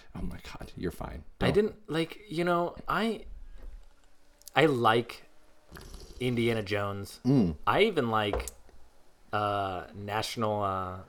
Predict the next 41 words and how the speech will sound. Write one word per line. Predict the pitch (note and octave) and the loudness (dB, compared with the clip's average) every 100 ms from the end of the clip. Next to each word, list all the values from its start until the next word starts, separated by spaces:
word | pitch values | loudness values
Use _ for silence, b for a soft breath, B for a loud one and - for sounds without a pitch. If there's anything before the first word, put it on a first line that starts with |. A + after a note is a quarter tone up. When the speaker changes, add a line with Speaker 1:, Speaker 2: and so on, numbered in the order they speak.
| - - - | -20 -10 2
Speaker 1:
Oh, | G#2 | 6
you | G2+ | 8
Speaker 2:
uh, | |
Speaker 1:
like | G2+ F#2+ | 8 6
the | F#2+ | 4
Nick | F#2+ - | 2 6
Speaker 2:
Nick, | G2 - | 8 8
Speaker 1:
Cage | C3+ | 8
Speaker 2:
yeah, | A#2+ | 6
Nick, | A2 B2+ F#2+ | 6 4 6
Speaker 1:
National | F#2 C#3+ | 6 8
Speaker 2:
National | C3+ D3 | 8 10
Speaker 1:
Treasure? | G#2+ A#2 A#2+ D#3 | 10 10 8 6
Speaker 2:
Treasure. | - - | 4 2
I | E3+ | 4
think | F#4 C#4 | 4 6
those | D#3 | 8
are | A#2+ | 6
fun, | - G2+ - G2+ | 4 0 0 0
Speaker 1:
Mm-hmm. | C3 D#3 | 6 8
Speaker 2:
'cause | - | 8
they're | G3 | 6
kind | F#3+ - C4+ | 4 -2 0
of | A3+ C#3 | 0 -2
stupid. | - A#2+ A2+ A#2+ | 0 0 2 2
They | C#3 | 2
know | B2 | 6
Speaker 1:
Yeah, | A#2+ | 6
Speaker 2:
what | G2 | 6
they're | A2+ | 4
Speaker 1:
yeah, | G2+ | 0
Speaker 2:
doing. | G2 F#2+ - | -2 -4 0
Speaker 1:
yeah. | E2 D#2+ B B - | 0 0 B B -4
Speaker 2:
And | A#2+ C3+ | 0 2
it's | C#3+ | 4
a | |
little | D3 E3+ | 6 6
bit | E3+ | 6
more | D3 | 4
slapstick | B2 - F#2 G2+ - A#2+ - | 4 2 0 -2 0 -2 2
than | G#2+ G2+ G2 | 0 2 -4